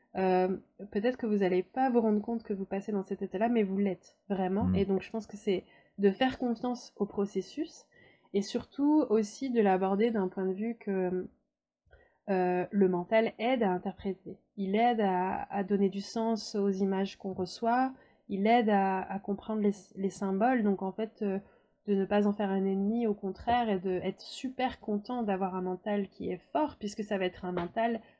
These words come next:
Speaker 1: ça va être un super allié, en fait, dans la pratique et dans l'exploration, euh, de tous ces messages et ces symboliques, en fait, voilà.
Speaker 2: Ouais.
Speaker 1: Euh, et puis après, bah, même moi, à un moment donné, j-, j'avais un peu des résistances. Je pense que c'était émotionnel, pour le coup, et pas
Speaker 2: Ouais.
Speaker 1: mental,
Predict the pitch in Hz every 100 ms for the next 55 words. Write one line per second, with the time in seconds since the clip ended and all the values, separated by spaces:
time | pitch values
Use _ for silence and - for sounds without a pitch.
0 | _ - 214 190 - 175 - - 196 196
1 | 190 208 247 240 - 185 - 180 - -
2 | _ _ _ 226 226 202 196 190 - 233
3 | 233 202 190 185 - 202 185 180 - 233
4 | 233 - - _ _ - 196 185 185 196
5 | - - 220 202 196 220 220 202 190 -
6 | 202 202 190 190 202 202 180 - - _
7 | 180 170 - _ - 95 98 - 190 185
8 | 175 170 170 160 - 208 _ 202 202 190
9 | 180 - 277 226 180 170 - _ _ _
10 | 214 208 214 214 226 226 190 190 185 180
11 | 185 220 214 - - 185 175 202 180 175
12 | 196 190 196 - 226 220 - 202 202 202
13 | 202 190 180 170 233 247 214 214 214 262
14 | 233 190 - 269 208 185 180 165 269 233